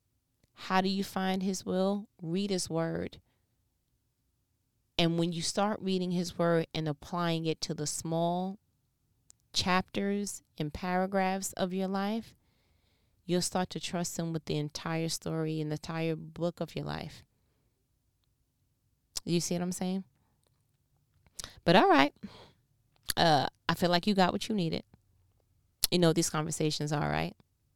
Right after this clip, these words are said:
Mm-hmm. Life-provoking conversations. Mm-hmm. Conversations that nobody else is gonna have with you but who? Your favorite homegirl. Okay? Listen,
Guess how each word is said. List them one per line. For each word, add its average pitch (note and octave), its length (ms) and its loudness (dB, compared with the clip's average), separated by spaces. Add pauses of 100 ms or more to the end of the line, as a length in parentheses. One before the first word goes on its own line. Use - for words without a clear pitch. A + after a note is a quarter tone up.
(140)
Mm-hmm. D#5 720 2
Life-provoking A#3+ 720 6
conversations. A3+ 1040 0 (100)
Mm-hmm. A3+ 800 0 (480)
Conversations G#3 640 2
that F3+ 120 0
nobody F3+ 380 0
else F3+ 140 0
is - 60 -6
gonna E3+ 180 -6
have E3+ 260 -2
with F3 200 -6
you E3 80 -2
but D#3 180 0
who? F#3+ 1000 2 (380)
Your G#3 140 6
favorite A#3 280 2
homegirl. F3+ 520 0 (640)
Okay? D4 200 -2 (920)
Listen, G3 440 4